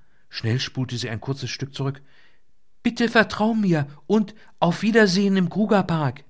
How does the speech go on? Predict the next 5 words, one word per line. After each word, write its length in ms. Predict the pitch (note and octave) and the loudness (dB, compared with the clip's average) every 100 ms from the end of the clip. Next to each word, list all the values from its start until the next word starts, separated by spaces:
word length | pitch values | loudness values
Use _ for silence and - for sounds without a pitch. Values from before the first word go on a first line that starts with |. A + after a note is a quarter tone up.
| - - - - - - - - - - - | -20 -20 -20 -20 -20 -20 -20 -20 -20 -10 -4
Gertrud 520 | A2 - A2+ A2 - - | -4 -2 -6 -6 -10 -10
drückte 320 | G#2 A2+ - | -6 -4 -6
erneut 400 | G2+ F#2 F#2 F#2 | -6 -4 -4 -4
die 80 | G#2 | -6
Stopptaste 720 | - A2+ - G#2+ F2+ - A2 | -6 -8 -8 -10 -8 -8 -10